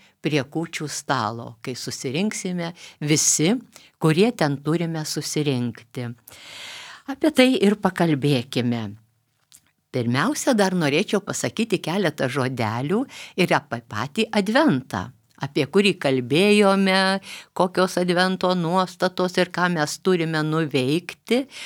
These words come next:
bet, a, brangieji mūsų Marijos radijo klausytojai, ypač tie, kurie dabar, e, pasinaudojote, m, proga įsipilti puodelį kavos, rytmetinės kavos,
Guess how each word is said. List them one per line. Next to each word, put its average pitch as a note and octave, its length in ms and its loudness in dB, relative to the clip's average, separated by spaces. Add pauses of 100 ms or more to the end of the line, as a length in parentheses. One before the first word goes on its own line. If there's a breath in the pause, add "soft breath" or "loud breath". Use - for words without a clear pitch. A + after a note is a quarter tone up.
(240 loud breath)
bet, C#3+ 600 -4 (120)
a, D#4 360 2
brangieji D#3 560 0
mūsų G#3 320 -2
Marijos D#3 400 -6
radijo D3+ 400 0
klausytojai, B2+ 1080 -4 (320 loud breath)
ypač C#4 520 2
tie, D#3+ 440 2 (360 loud breath)
kurie E3+ 380 2
dabar, D3 560 2
e, D#3 360 4 (1000 loud breath)
pasinaudojote, D3 960 2
m, C3+ 500 -2
proga C3 800 0
įsipilti D#3 720 -2
puodelį B2 680 -2
kavos, C3 680 0
rytmetinės C#3 880 0
kavos, C#3 800 -2